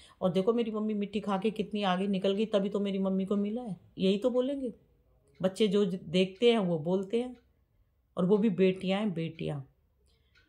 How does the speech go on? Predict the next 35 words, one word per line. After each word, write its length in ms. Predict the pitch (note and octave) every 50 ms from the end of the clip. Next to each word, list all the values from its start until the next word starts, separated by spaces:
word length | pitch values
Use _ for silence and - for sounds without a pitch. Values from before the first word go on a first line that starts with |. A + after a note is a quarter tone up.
| _ _ -
और 160 | - F#3+ G3
बोलते 380 | E3+ F3 G3+ G3+ G3 G3+ A3 A3
हैं 100 | A3+ A3
कि 180 | A3+ B3 B3
माँ 280 | A3+ A3+ G#3 F#3+ F#3 F#3
बाप 200 | G3 G3 G3 G3 -
के 100 | G#3 G3+
गलत 320 | F3 F#3 F3+ F#3+ F#3+ F#3+ F#3+
असर 280 | F#3 F3+ - F#3+ F#3
ना 120 | G#3 G#3+ G#3
बच्चों 320 | F3+ F#3 F3+ - G3+ F#3+
में 160 | G3+ G3 F3+
ज़रूर 400 | - E3+ D#3 F3 G3+ G#3+ G3 F#3+ -
पड़ते 280 | D#3+ D3 - - - D3
हैं। 240 | D3+ D3+ C3+ - - - - - - _ _ -
जब 180 | F#3+ G3 G#3+ G3+
लेडी 220 | A3+ A3+ A3+ B3+
प्रेग्नेंट 460 | B3+ - G#3+ A3 G3+ A3+ A3+ A#3 A3+ A3+
होती 160 | F#3 - A#3
है 60 | A#3+
तो 80 | - C4
उस, 100 | - G#3+
डॉक्टर्स 400 | G#3 F#3+ G#3+ G3+ - A#3+ A#3+ A#3+
को 120 | - A#3
बोलते 260 | G3 G3 F#3 F3+ A3+
हैं 80 | A#3 A#3
कि 80 | B3+
आप 200 | B3 A3 G#3 G#3 G#3
धार्मिक 520 | F3+ D#3+ F3 E3 F3 F3+ G3+ A3+ A3+ - D#3+
बुक्स 340 | D#3 G3 G#3+ G#3+ - -
पढ़ो, 420 | - - G3+ F#3+ F#3+ G3 G3+ G3 - - - - - - - - - -
धार्मिक 520 | F3 G3 G3 G3 G3 G3+ A3+ A#3 A3+ - - - _ _ _ _ _ _ _ _ _ _ _ _ _ _ -
चीज़ें, 280 | A3 A3+ G3+ F3+ B3
ए, 520 | B3 B3 A#3+ A3+ A3 G#3 F#3+ G3+ G#3 G#3 G#3+
सुनो, 500 | G#3+ - A3+ G#3+ G#3+ A3 A3 A3 A3